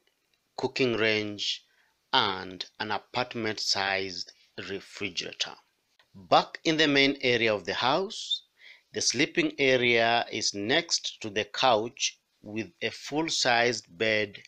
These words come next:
nestled into a corner across from a wall-mounted T V. Behind the bedroom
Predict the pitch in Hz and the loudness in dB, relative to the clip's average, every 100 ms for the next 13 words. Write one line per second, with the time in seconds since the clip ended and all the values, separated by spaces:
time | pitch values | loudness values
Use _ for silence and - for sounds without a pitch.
0 | _ 98 110 117 - 107 107 104 - _ | _ -6 -2 0 0 0 -2 -6 -12 _
1 | 127 131 131 - 107 104 104 _ _ 101 | -4 -4 -4 -8 -8 -8 -12 _ _ -6
2 | - - 143 110 90 87 _ - - _ | -6 2 2 2 -4 -10 _ -20 -20 _
3 | - _ - 127 117 113 113 - - - | -20 _ -2 2 2 0 -2 -6 -8 -10
4 | 101 92 - 98 95 107 107 107 104 - | -10 -10 -10 -8 -4 -2 0 -2 -4 -10
5 | _ 107 98 98 92 - 92 90 - _ | _ -12 -8 -8 -8 -12 -12 -14 -20 _
6 | _ - 120 98 90 - _ _ _ _ | _ 0 0 -2 -6 -10 _ _ _ _
7 | - - - - - _ - - - - | -20 -18 -16 -16 -18 _ -18 -8 -6 0
8 | 131 170 190 165 135 113 110 101 107 104 | 4 4 4 0 0 2 2 0 -4 -4
9 | 104 | -10